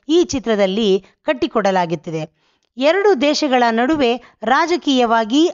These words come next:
ಆ ಸಮಯದಲ್ಲಿ ಏನೆಲ್ಲ ನಡೆಯಿತು ಎನ್ನುವುದನ್ನ ಹೇಳುವ ಪ್ರಯತ್ನ ಮಾಡಿದ್ದಾರಂತೆ. ಅಂದಹಾಗೆ, ಚಿತ್ರದಲ್ಲಿ ಸಿದ್ಧಾರ್ಥ್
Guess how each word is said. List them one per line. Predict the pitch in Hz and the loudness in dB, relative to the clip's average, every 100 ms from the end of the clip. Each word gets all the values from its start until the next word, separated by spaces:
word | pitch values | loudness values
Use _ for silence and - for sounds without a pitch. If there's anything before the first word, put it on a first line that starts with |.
| - | -2
ಆ | 226 | -2
ಸಮಯದಲ್ಲಿ | - 254 247 247 214 226 226 226 214 - _ | 0 -2 0 0 0 0 0 -2 -4 -16 _
ಏನೆಲ್ಲ | 226 269 330 359 381 370 | -4 0 2 2 2 2
ನಡೆಯಿತು | 302 254 277 - 294 | 2 0 -2 0 0
ಎನ್ನುವುದನ್ನ | 269 240 233 220 226 277 330 - - | 2 2 0 0 0 0 -2 -8 -20
ಹೇಳುವ | - 277 302 247 220 | -4 0 2 2 0
ಪ್ರಯತ್ನ | 208 - - 190 196 202 208 233 _ 208 | 0 -2 0 -2 -2 -2 -2 -6 _ -6
ಮಾಡಿದ್ದಾರಂತೆ. | 208 208 180 185 170 156 156 - _ - | -4 -2 -2 -2 -2 -6 -12 -14 _ -10
ಅಂದಹಾಗೆ, | 196 233 220 214 220 196 _ _ | -4 -2 -2 0 -2 -2 _ _
ಚಿತ್ರದಲ್ಲಿ | 311 330 339 262 240 247 262 - _ | -6 -2 -2 0 0 0 -2 -4 _
ಸಿದ್ಧಾರ್ಥ್ | - 311 240 339 339 | -4 -2 0 0 0